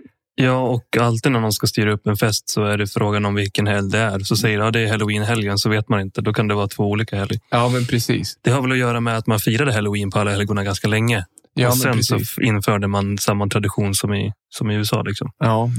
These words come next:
Speaker 2: Ja, och det var väl också, jag kommer ihåg när Halloween blev en grej. Det är ju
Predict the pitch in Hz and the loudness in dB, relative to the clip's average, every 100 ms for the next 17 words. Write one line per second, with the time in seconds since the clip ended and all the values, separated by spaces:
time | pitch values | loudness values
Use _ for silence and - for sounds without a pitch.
0 | - 127 123 131 131 131 139 131 127 123 | -4 0 2 2 0 0 0 0 -2 0
1 | 139 127 120 131 117 - - 131 123 131 | 0 2 0 -2 -6 -12 -6 -2 2 2
2 | 127 123 120 - - 127 131 127 120 117 | 2 2 -2 -2 0 2 2 0 0 2
3 | 110 117 120 139 117 117 120 120 | 0 0 0 0 0 0 -2 -4